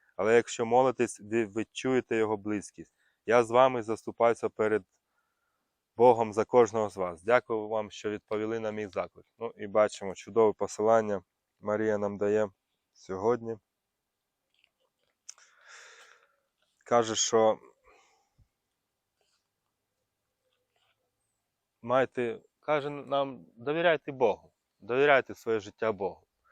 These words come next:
Довіряйте своє не тільки духовне життя, а й фізичне життя, буквально все життя. Своє серце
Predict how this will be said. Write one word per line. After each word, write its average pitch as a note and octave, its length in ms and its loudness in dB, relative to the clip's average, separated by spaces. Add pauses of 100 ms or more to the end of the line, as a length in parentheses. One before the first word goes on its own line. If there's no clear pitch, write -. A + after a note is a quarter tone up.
(400)
Довіряйте B2+ 440 2
своє B2 340 0
не A#2 120 -8
тільки C#3 240 -4
духовне A2 500 -4
життя, F#2+ 360 -12
а G#2 180 -2
й G2+ 300 -8
фізичне G#2+ 580 -8
життя, F2+ 460 -10
буквально A2+ 460 -4
все A2 360 0
життя. F2+ 440 -18 (580)
Своє A2+ 320 0
серце G#2 520 -4